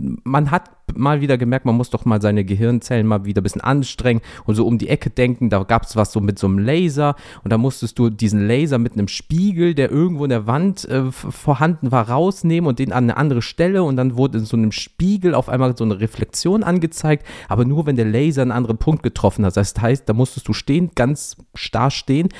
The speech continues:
damit die Leute das Bild die ganze Zeit sehen, damit die ein anderes Rätsel le-, lösen können. Also von daher, äh, war nice, ähm, könnte ich mir in Zukunft mal wieder vorstellen, weil das mal was ganz anderes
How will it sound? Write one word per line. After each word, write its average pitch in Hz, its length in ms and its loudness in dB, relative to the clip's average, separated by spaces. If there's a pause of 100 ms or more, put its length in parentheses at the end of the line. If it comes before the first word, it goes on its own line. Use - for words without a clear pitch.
(120)
damit 131 240 0
die 135 80 0
Leute 123 340 0
das 107 200 -2
Bild 156 240 0
die - 80 -4
ganze - 260 -2
Zeit 90 280 -2
sehen, 113 180 2
damit 113 240 0
die 135 120 0
ein 123 140 0
anderes 131 340 0
Rätsel 135 280 0
le-, 80 200 0 (100)
lösen 90 360 0
können. 101 220 0 (440)
Also 104 320 2
von 104 220 -2
daher, 98 500 0
äh, 95 220 2
war 117 120 2
nice, 160 480 -2
ähm, 139 380 0
könnte 151 200 0
ich - 80 -12
mir 147 80 2
in 127 80 0
Zukunft - 380 -2
mal 127 160 2
wieder 123 140 2
vorstellen, 151 600 0
weil 104 140 2
das 107 160 -2
mal 104 180 2
was 113 160 -2
ganz 104 220 -2
anderes 139 400 0